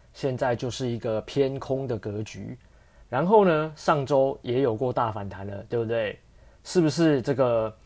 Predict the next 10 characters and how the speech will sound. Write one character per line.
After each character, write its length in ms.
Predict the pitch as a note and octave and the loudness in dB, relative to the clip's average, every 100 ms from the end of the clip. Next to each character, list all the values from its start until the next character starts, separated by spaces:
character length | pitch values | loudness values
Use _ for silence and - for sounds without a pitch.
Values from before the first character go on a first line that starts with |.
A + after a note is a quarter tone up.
| - - | -20 -4
一 100 | D#3+ | -2
切 320 | D#3 - G3 | 0 6 6
的 180 | C#3+ B2+ | 8 4
一 120 | B2+ | 2
切 340 | B2 - D3 A2 | -2 0 2 0
我 260 | B2+ A2+ G2+ | -2 -4 -4
预 200 | E3+ C#3 | -2 -2
告 300 | A2 D3 A2+ | 2 4 4
在 180 | G#2+ A#2 | 2 -2
前？ 340 | G#2 - C3+ | -2 -8 -10